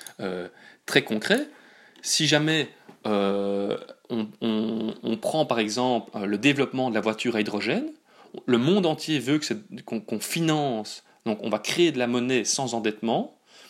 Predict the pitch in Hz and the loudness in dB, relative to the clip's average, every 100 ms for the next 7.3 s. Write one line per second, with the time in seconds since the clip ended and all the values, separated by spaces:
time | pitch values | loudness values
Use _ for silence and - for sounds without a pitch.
0 | - - 123 139 156 147 123 113 110 214 | -20 -8 0 2 4 4 4 0 0 -2
1 | 254 - - 120 - 147 190 143 - - | -2 -4 -8 -6 -4 0 0 0 -2 -16
2 | _ _ _ _ _ _ _ - 104 107 | _ _ _ _ _ _ _ -4 -2 0
3 | 110 120 - 110 101 104 101 - - 175 | 0 0 0 -4 -2 -4 -2 -2 -2 -2
4 | 160 110 110 110 117 107 107 107 - 107 | -2 0 0 -2 -2 0 0 -2 -2 -2
5 | 104 165 131 107 - 113 107 - 113 135 | -2 -2 -2 -4 -2 -4 -2 -4 -2 -4
6 | 143 135 135 110 - 110 120 123 113 143 | -2 -4 -2 -4 -4 -6 -4 -2 2 2
7 | 233 - | 2 -6